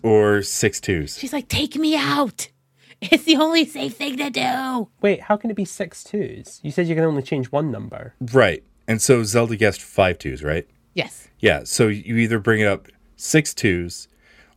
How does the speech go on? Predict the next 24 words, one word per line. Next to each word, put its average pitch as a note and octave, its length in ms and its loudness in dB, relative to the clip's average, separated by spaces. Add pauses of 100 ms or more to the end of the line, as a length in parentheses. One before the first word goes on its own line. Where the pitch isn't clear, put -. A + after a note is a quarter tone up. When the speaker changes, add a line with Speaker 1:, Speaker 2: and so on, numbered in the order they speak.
Speaker 1:
or G2 540 2
five G#2 340 2
Speaker 3:
Oh, C#3 120 0
well, D#3+ 80 4
I'm F3+ 160 2
Speaker 1:
threes. - 140 -14
Speaker 3:
fucked. - 460 -8
Okay, C#3 520 4
right. D3 420 4 (320)
Uh, D3+ 340 6
Speaker 2:
No, - 80 -2
take, - 280 -4 (300)
call F4+ 260 -4
my F#4 160 2
bluff. F4 440 -4 (160)
Take - 240 2
me G#4 180 6
Speaker 3:
Zelda, F#4+ 320 6
Speaker 2:
out. C#4 140 2
I'm D#4 80 -2
trying G4 220 4
Speaker 3:
why F#4 80 6
Speaker 2:
to F#4 80 4
Speaker 3:
would - 20 8